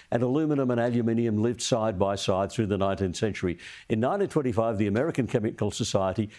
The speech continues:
came down on the side of aluminum, uh, Sir Humphrey Davy's word, but in nineteen ninety,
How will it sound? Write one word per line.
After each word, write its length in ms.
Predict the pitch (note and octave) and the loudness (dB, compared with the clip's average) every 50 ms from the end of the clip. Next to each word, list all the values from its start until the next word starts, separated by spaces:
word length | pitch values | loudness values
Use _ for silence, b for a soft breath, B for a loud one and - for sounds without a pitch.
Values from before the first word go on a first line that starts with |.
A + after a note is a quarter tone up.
| B B | B B
came 300 | - - C#3 D#3+ G3 E3+ | -2 -2 0 0 0 0
down 220 | C#3+ C3+ B2 A#2 A2 | 0 0 0 0 0
on 60 | G#2+ | 0
the 80 | G#2+ G#2 | 0 0
side 240 | - A#2+ G2+ G2+ | 0 0 0 0
of 80 | G2+ F#2 | 0 0
aluminum, 640 | F#2 F#2 F2+ F2+ F#2+ F#2 F2+ F2 F#2 A2+ F3+ G#3 G#3+ - b b b b b b b - | 0 0 2 2 2 2 2 2 0 0 0 -2 -6 -10 b b b b b b b 0
uh, 120 | G#2 G2+ | 0 0
Sir 180 | F#2+ - - G#2 | 2 0 0 2
Humphrey 300 | G2+ G#2+ F#2+ - G#2 F#2+ | 0 0 0 0 0 0
Davy's 400 | E2 G2+ G2 G2 F#2 G2+ F2 F2 | 2 0 0 2 0 -2 0 2
word, 280 | G2 G#2 A2+ B2 A#2 B B B - | 2 2 2 0 -4 B B B -2
but 100 | A#2+ G2+ | 0 0
in 160 | G2+ F#2+ F#2+ | 0 0 2
nineteen 400 | G2+ A#2 E3 G3+ - F3+ D#3+ B2+ | 2 2 2 2 0 0 0 2
ninety, 440 | B2 A#2+ A#2 A2 G2 G2+ F2+ E2+ | 2 2 2 0 0 -2 -4 -4